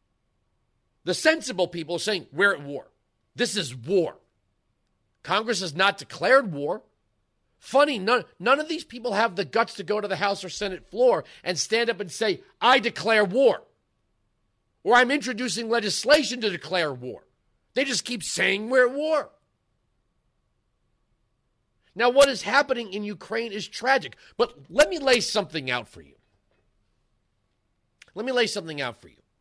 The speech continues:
This would immediately turn into a two-front war. World War Three would be worse than World War Two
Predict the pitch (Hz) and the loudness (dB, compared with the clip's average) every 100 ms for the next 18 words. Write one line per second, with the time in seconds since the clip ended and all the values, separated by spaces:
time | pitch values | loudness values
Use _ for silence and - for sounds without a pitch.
0 | _ _ _ _ _ _ _ _ _ _ | _ _ _ _ _ _ _ _ _ _
1 | _ _ _ _ 147 277 - 185 214 208 | _ _ _ _ 0 0 0 -2 -2 -2
2 | 185 185 185 180 139 143 - 143 127 123 | -2 -2 -2 -6 -8 -12 -8 -6 -4 -6
3 | 117 - 135 139 123 - 180 - 135 104 | -10 -14 -8 -8 -8 -8 -8 -6 -8 -8
4 | 85 80 - _ _ _ _ _ _ _ | -14 -20 -20 _ _ _ _ _ _ _
5 | _ _ _ _ _ _ _ 147 254 277 | _ _ _ _ _ _ _ 6 6 6
6 | 226 220 196 - 180 175 135 76 _ _ | 4 2 2 -2 -6 -2 -2 -4 _ _
7 | _ _ _ _ _ _ _ _ _ _ | _ _ _ _ _ _ _ _ _ _
8 | _ _ _ _ _ _ _ _ _ 196 | _ _ _ _ _ _ _ _ _ 2
9 | 190 220 180 214 190 - 175 147 156 143 | 4 -2 2 2 2 -2 -6 -2 -2 -2
10 | 139 139 - - 214 120 | -2 -2 -4 -2 -2 -2